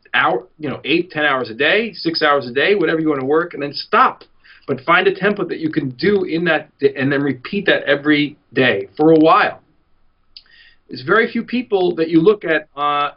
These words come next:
you know, a-, as far as, like, famous actors or even people who have vi-, a lot of viral videos,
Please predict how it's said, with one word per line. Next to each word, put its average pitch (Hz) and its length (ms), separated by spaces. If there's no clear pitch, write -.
you 147 100
know, 143 420
a-, 139 180
as - 160
far 156 220
as, 139 200
like, 131 200
famous 127 420
actors 165 760
or 110 500
even 120 260
people 151 320
who 131 60
have 117 160
vi-, 131 160
a 120 40
lot 123 180
of 113 60
viral 123 340
videos, 180 480